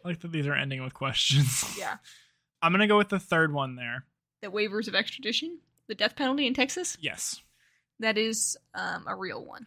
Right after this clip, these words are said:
Speaker 1: God damn it.
Speaker 2: The one
Speaker 1: You
Speaker 2: I made up is the Boogeyman. Flynn
Speaker 1: you,
Speaker 2: being
Speaker 1: you
Speaker 2: missing in
Speaker 1: made up the fucking Palisades one?
Speaker 2: the Pacific <laughs> Palisades. I literally Googled L A neighborhoods.
Speaker 1: I can't believe you've done this. I was going to ask you, Daphne, what are the Palisades?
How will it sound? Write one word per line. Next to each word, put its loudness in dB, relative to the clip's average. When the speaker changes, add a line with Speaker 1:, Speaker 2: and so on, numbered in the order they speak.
Speaker 1:
God -12
damn -20
it. -18
Speaker 2:
The 2
one 10
Speaker 1:
You 8
Speaker 2:
I 8
made 8
up 6
is 4
the 2
Boogeyman. 8
Flynn 8
Speaker 1:
you, 10
Speaker 2:
being 6
Speaker 1:
you -4
Speaker 2:
missing 2
in -2
Speaker 1:
made 4
up 2
the -20
fucking -2
Palisades -2
one? -8
Speaker 2:
the 0
Pacific 6
<laughs> -6
Palisades. 4
I 6
literally 4
Googled 2
L 6
A 8
neighborhoods. 2
Speaker 1:
I -2
can't -2
believe 0
you've -2
done -2
this. -6
I 6
was 6
going 8
to 10
ask 10
you, 2
Daphne, 6
what 4
are 10
the 2
Palisades? 0